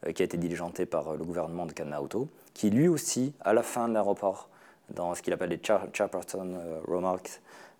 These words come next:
euh, dit que, euh, il va falloir réformer le, la mentalité des Japonais, parce que c'est ça qui est en cause dans l'accident de, de Fukushima.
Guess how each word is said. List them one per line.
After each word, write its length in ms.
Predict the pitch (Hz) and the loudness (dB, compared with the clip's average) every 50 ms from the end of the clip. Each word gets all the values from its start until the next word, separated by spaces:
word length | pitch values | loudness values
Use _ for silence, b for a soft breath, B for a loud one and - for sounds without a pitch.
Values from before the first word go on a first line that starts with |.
| - | -2
euh, 1040 | - 90 90 87 87 87 87 85 82 85 85 85 82 82 82 80 78 78 76 78 78 | 2 4 4 6 6 6 6 6 6 6 6 6 6 4 4 4 2 2 0 0 0
dit 320 | 82 85 92 107 127 127 | -2 0 2 2 2 2
que, 460 | 117 - - - 117 113 110 110 107 - | 2 0 4 6 8 10 10 10 8 6
euh, 720 | - 95 92 87 85 85 82 80 80 78 78 73 76 78 73 62 | 6 4 4 4 4 4 2 2 0 0 -2 -2 -2 -2 0 2
il 80 | 98 98 | 2 4
va 120 | 101 107 | 4 4
falloir 340 | - 117 113 107 110 104 90 | 4 6 8 10 10 8 8
réformer 680 | - 120 117 - 131 120 107 113 117 117 117 117 117 117 B B B B B B B - | 6 4 8 10 12 12 12 12 10 8 8 8 6 2 B B B B B B B -6
le, 460 | - 90 90 107 110 110 107 104 101 | 0 4 8 10 10 10 10 10 10
la 100 | 95 98 | 10 8
mentalité 460 | 113 120 120 110 120 113 110 104 110 104 | 8 8 8 8 8 6 6 6 4 2
des 60 | 98 | 4
Japonais, 380 | 95 101 - - 92 95 107 | 4 2 2 2 2 2 2
parce 180 | 110 - - - | 2 0 -2 -4
que 100 | - 90 | -6 -8
c'est 100 | - - | -8 -2
ça 180 | - - 123 110 | 2 4 4 4
qui 120 | - - | 4 2
est 20 | |
en 80 | 98 92 | 0 2
cause 280 | 92 - 101 98 87 - | 4 6 6 6 4 2
dans 80 | - | -2
l'accident 460 | 117 117 - - - 90 85 82 82 | -2 -2 -2 0 0 2 2 2 0
de, 200 | 85 85 78 73 | 0 0 0 0
de 120 | 71 73 78 | -2 -2 -4
Fukushima. 640 | - - - - - - - - - 76 - - | -6 -8 -10 -10 -8 -8 -6 -4 -4 -4 -6 -6